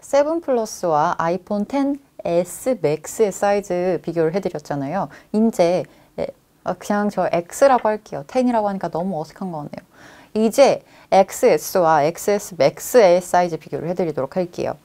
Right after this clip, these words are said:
이렇게 보시면요, 사이즈가 이 정도 차이가 납니다. 귀엽죠? 얘가 엑스에스 맥스고요. 얘가 엑스에스인데요. 조금 더 작은 사이즈를 가지고 있는 것 같아요. 그리고 조금 더 그립감이 좋습니다. 약간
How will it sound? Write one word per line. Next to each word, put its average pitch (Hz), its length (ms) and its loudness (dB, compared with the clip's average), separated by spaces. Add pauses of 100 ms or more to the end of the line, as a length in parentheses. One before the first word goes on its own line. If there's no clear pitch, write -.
(160)
이렇게 226 180 2
보시면요, 233 720 4
사이즈가 208 460 4
이 170 200 -2
정도 247 360 6
차이가 247 280 2
납니다. 143 520 -4
귀엽죠? 160 540 -6 (140)
얘가 226 500 6 (200)
엑스에스 226 560 2
맥스고요. 175 540 -2
얘가 151 200 0
엑스에스인데요. 156 920 0 (240)
조금 339 360 4
더 339 120 6
작은 285 420 2
사이즈를 285 400 2
가지고 196 340 0
있는 180 160 -2
것 170 80 -2
같아요. 165 340 -4
그리고 160 260 -2
조금 240 340 2
더 240 120 4
그립감이 208 560 2
좋습니다. 151 520 -6
약간 185 800 0